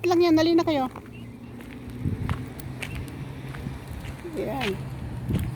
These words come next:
Tuwing umaga, dati limang beses ko silang nilalabas. Ngayon, tatlo na lang. Maaga,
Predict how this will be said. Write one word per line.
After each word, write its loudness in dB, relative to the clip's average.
Tuwing 8
umaga, 8
dati 10
limang 8
beses 6
ko 2
silang 4
nilalabas. 6
Ngayon, 2
tatlo 0
na 4
lang. 2
Maaga, 6